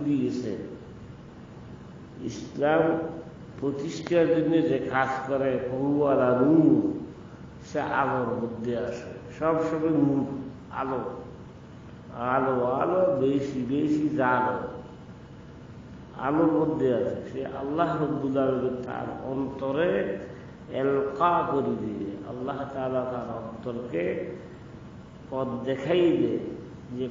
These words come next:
কোনটা ভালো কাজ, কোনটা ভালো কাজ নয়। সুতরাং চব্বিশ ঘন্টা এটা কি হাসি ইবাদত, কান্না ইবাদত,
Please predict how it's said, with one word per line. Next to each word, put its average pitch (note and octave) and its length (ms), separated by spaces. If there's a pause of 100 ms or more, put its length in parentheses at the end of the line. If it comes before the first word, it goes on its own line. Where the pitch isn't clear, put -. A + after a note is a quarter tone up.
(100)
কোনটা B2+ 400 (140)
ভালো C3 200 (140)
কাজ, B2 240 (200)
কোনটা A#2+ 380 (100)
ভালো B2 200 (120)
কাজ B2 160 (220)
নয়। B2 360 (1800)
সুতরাং C#3+ 440 (1000)
চব্বিশ C#3+ 600 (240)
ঘন্টা D3+ 640 (360)
এটা B2+ 200 (100)
কি B2 100 (240)
হাসি B2+ 380 (180)
ইবাদত, A#2 440 (300)
কান্না A#2 460 (160)
ইবাদত, A#2+ 440